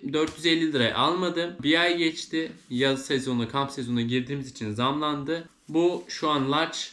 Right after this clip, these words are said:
olanı altı yüz yetmiş beş lira. Garantisi var. Yani Decathlon'dan aldığınız için zaten ürünlere garanti veriyorlar. O yüzden altı yüz yetmiş beş lira yani, ama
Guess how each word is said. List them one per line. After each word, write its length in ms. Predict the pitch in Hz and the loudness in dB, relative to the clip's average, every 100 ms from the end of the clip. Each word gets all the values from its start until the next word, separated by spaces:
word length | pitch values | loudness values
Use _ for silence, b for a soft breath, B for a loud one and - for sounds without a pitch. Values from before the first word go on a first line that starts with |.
| - _ | -16 _
olanı 500 | 123 117 127 165 165 | -2 0 0 -2 -4
altı 320 | 131 131 131 | 0 0 0
yüz 100 | 160 | -2
yetmiş 340 | 143 143 - - | -2 -4 -8 -2
beş 300 | 147 143 - | -2 -2 -6
lira. 360 | 110 147 - _ _ | -6 -6 -10 _ _
Garantisi 640 | 131 143 165 170 - - | 0 2 0 -4 -8 -4
var. 160 | 170 160 | -2 0
Yani 220 | 151 131 | 0 0
Decathlon'dan 540 | 139 147 156 156 156 151 | 0 -2 -4 -4 -4 -2
aldığınız 440 | 151 143 156 151 | -2 -2 -4 -4
için 260 | 147 - 147 | -6 -8 -6
zaten 300 | 143 139 135 | -6 -4 -4
ürünlere 400 | 135 139 143 143 | -2 -4 -4 -2
garanti 440 | 135 139 135 139 | -2 -2 -4 -2
veriyorlar. 520 | 131 110 104 135 160 - _ | -2 0 0 -2 -4 -8 _
O 100 | 156 | -2
yüzden 400 | 151 120 143 170 175 - | 0 0 -2 -4 -6 0
altı 240 | 170 165 | 2 4
yüz 100 | 175 | 4
yetmiş 280 | 170 170 - | 2 0 2
beş 300 | 170 - - | 2 2 -2
lira 180 | 110 101 | -2 0
yani, 300 | 123 117 110 | 2 2 2
ama 380 | 156 180 190 | 2 2 0